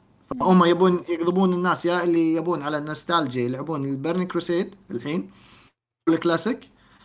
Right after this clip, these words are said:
آه، أو إنه قاعد تلعب الشادو لاندز. بعد في من الشغلات هذه on the side اللي صارت، إنه قاعد يدفعون الناس، آه، فلوس اللي حق بيحافظ على شخصيته، اللي بيسوي كلون من شخصيته.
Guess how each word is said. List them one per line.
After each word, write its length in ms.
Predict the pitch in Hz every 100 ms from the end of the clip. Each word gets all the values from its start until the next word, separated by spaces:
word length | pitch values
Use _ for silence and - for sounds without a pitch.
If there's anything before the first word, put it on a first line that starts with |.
| _ _ _ -
آه، 680 | 135 127 120 120 120 117 117
أو 240 | - 214
إنه 120 | 208 196
قاعد 140 | 180
تلعب 220 | 180 147
الشادو 300 | 139 143 127
لاندز. 360 | 113 95 - -
بعد 200 | 165 170
في 100 | 185
من 80 | 226
الشغلات 420 | 208 220 226 208
هذه 460 | 208 190 190 180 170 143 147 156 -
on 120 | 190 185
the 40 |
side 60 | 202
اللي 320 | 202 175 170
صارت، 520 | 165 214 208 240 - - - - -
إنه 180 | 160 175
قاعد 260 | 175 180
يدفعون 340 | 180 - 202 196
الناس، 580 | 190 202 196 190 - 180
آه، 300 | 170 165 160
فلوس 440 | - 214 247 -
اللي 240 | 175 175 180
حق 120 | 190
بيحافظ 480 | 175 170 202 196 185
على 200 | 175 175
شخصيته، 600 | 175 - 202 190 175 190
اللي 160 | 165
بيسوي 300 | 170 202 196
كلون 500 | 190 202 214 143 107 - -
من 160 | 156
شخصيته. 680 | 160 180 - 220 190 226